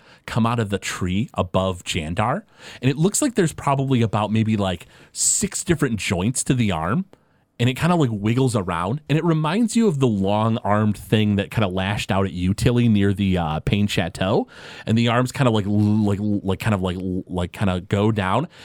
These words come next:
And they go to grab at Jandar's, uh, ankles.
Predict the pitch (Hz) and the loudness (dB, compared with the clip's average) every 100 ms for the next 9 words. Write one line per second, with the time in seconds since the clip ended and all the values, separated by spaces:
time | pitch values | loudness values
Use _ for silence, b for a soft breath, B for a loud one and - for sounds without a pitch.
0 | B 107 107 104 117 113 107 87 92 104 | B -2 0 0 2 2 0 -2 -2 0
1 | 101 104 87 - 95 95 92 90 90 85 | 0 -2 -6 -4 -4 -2 0 0 -2 -2
2 | 85 82 82 - 87 85 - - - | -2 -4 -6 -8 -8 -8 -12 -14 -20